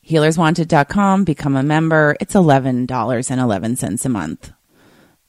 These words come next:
And that's also, that's the cost of doing this workshop with Anna. So join us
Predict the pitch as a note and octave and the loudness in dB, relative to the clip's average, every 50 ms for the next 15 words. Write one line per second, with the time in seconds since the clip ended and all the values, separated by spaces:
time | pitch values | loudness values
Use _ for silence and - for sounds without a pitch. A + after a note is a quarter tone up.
0 | _ _ - D3+ D3+ D3 C#3+ E3 D3+ - - - A#2 C#3 C#3 C3 - C#3 A#2 A#2 | _ _ -2 0 2 2 2 0 0 -6 -6 -4 -2 -2 -2 -2 -2 0 0 0
1 | B2 - _ - - C3+ - - - - - B2+ - - B2 G#2+ C#3 - C#3+ A#2+ | -2 -6 _ -8 -8 -8 -8 -8 -14 -6 -6 -6 -4 -2 -2 -2 -2 -4 -8 -8
2 | - B2+ B2+ B2 A#2 A2 - - - - - - - - D2+ - C#2+ C#2+ - C3+ | -6 -4 -4 -2 -2 -2 -4 -4 -6 -8 -8 -6 -6 -6 -6 -4 -6 -6 -4 -4
3 | A2+ F2 D2+ D2+ D#2 - - - C#3 B2+ A2+ G#2 - _ _ - - - _ _ | -6 -4 -6 -8 -8 -8 -2 0 0 2 2 0 -2 _ _ -20 -20 -20 _ _
4 | _ _ _ _ _ _ _ - - F3 E3 D#3 D3+ D#3 D#3+ E3 E3 F#3 A3+ A#3 | _ _ _ _ _ _ _ -6 0 2 2 2 2 2 2 2 2 2 2 0
5 | - - - - - - - | -2 -8 -10 -10 -10 -12 -16